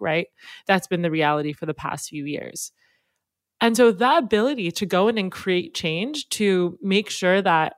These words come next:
a system was changed, was really incredible. I think a rare opportunity as an activist to change a system and then pass bills in seven states that have provided over a hundred million dollars to fund those programs. So I'm like, "Let me just find the next thing like that," right? Like, I don't have to,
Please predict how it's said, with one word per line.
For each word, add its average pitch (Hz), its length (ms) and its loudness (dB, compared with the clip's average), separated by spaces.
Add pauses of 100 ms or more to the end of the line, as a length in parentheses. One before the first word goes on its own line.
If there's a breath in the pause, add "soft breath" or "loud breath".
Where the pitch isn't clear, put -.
a 190 60 -2
system 196 420 -2
was 170 160 -4
changed, 151 560 -8
was 156 420 0 (960)
really 220 360 6
incredible. 165 420 0
I - 80 0
think 196 160 0
a 202 80 2
rare 175 300 4
opportunity 165 640 0
as 151 180 -2
an 175 80 -4
activist 196 500 -2
to 202 80 -4
change 165 300 -6
a 170 60 -4
system 220 500 -6 (380 loud breath)
and 214 100 4
then 202 140 2
pass 160 340 0
bills 170 320 2
in 165 140 -4
seven 160 400 -2
states - 440 -4 (280 loud breath)
that 185 100 6
have 180 100 4
provided 165 640 2
over 185 220 2
a 190 60 0
hundred 196 480 -2
million 165 340 -4
dollars - 360 -2
to - 80 -8
fund 151 220 -6
those 151 200 -6
programs. 117 640 -6 (480 soft breath)
So - 120 -4
I'm 254 60 0
like, 262 260 0
"Let 269 140 -2
me 320 80 -4
just 330 240 -4
find 262 240 2
the 254 60 2
next 240 260 -2
thing 269 160 0
like 220 220 0
that," 110 240 -2
right? 208 360 4
Like, - 220 -4
I 233 140 4
don't 269 140 0
have 262 180 -2
to, 262 200 0